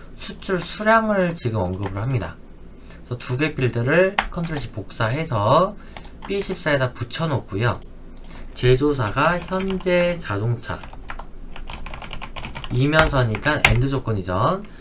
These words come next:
수출 수량이 백. 그래서 엔드 조건일 때는 조건을 이렇게 나란히 작성을 합니다. 그거에 제품 코드, 그 다음에 제조사, 수출 가격, 수출 수량을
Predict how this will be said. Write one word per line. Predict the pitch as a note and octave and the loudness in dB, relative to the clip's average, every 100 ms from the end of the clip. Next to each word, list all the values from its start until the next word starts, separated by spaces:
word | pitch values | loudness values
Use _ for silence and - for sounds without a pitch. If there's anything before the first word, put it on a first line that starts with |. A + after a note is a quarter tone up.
| - - | -16 -10
수출 | F#3 - F#3+ | -10 0 2
수량이 | F#3 C#3+ C#3+ D#3 E3+ - | 2 0 0 0 -2 -2
백. | G#2+ - - - - - - - - - | -2 -2 -8 -10 -12 -12 -12 -12 -10 -6
그래서 | - - | 0 2
엔드 | C3+ F3+ | 4 4
조건일 | G3+ G#3 F#3+ F3 D3+ | 2 4 2 2 2
때는 | D3 D#3 D3 | 0 0 -2
조건을 | A2 A#2+ B2 G#2 | -4 0 2 2
이렇게 | F#2+ G#2+ F#2 | 0 -2 -2
나란히 | F#2 F#2+ B2+ F3+ F#3 | 0 4 4 4 2
작성을 | C3 - G2+ F#2+ | 0 -2 -4 -4
합니다. | F2+ F#2 D#2+ D#2+ A2+ E3+ - - - - - - - - - - - - - - - - - - - - | -4 -4 -6 -2 -2 -2 -8 -16 -16 -16 -12 -10 -10 -10 -4 -4 -2 -8 -12 -14 -14 -12 -12 -12 -14 -10
그거에 | - B2 B2 G#2+ C3+ F#2 - - - - - | 0 4 6 6 4 2 -2 -12 -14 -14 -12
제품 | - A#2 - D3+ D3+ C#3+ | -2 -2 -2 -4 -2 -2
코드, | - G#3+ G#3 - F#2+ - - - - - | 0 0 2 0 -2 -2 -12 -18 -18 -10
그 | A2 | -6
다음에 | G2+ B2 | -2 -2
제조사, | - G2 G2+ G2 - C#3 D#3+ F#3+ - - - - - - | 0 -2 -2 -2 0 2 4 2 -4 -14 -14 -14 -14 -12
수출 | - F3+ - - F3 E3+ E3 | -8 -8 -6 -4 -2 0 0
가격, | G#2+ G#2 C3 E3 F#3+ - - | 0 2 4 4 2 -4 -14
수출 | - E3 - D3+ | -10 -8 -4 -4
수량을 | - E3+ D#3 C#3 D#3+ G3 G#3+ | -4 0 0 2 4 4 2